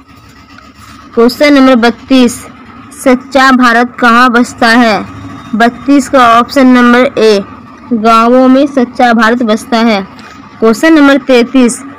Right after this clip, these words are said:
कंठ और केन का जर्मन भाषा में किसने अनुवाद किया? तैंतीस का ऑप्शन नंबर डी, मैक्स मूलर ने।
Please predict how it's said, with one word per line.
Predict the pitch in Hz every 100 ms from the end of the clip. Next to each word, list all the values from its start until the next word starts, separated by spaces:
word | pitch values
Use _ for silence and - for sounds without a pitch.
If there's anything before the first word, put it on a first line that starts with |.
| - - - -
कंठ | 247 254 302
और | 320 - 220 233
केन | 269 - 254 269 277
का | 247 233
जर्मन | 214 220 226 262 262
भाषा | 220 233 233
में | 226 233
किसने | 247 254 262 269
अनुवाद | 233 240 233 233 233
किया? | - 233 214 196 - - - - - 247
तैंतीस | 226 220 285 262
का | 277
ऑप्शन | 247 233 233 277
नंबर | 240 240 240
डी, | 208 233 285 - - -
मैक्स | 240 240 247 247
मूलर | 277 247 247 247
ने। | 247 214 202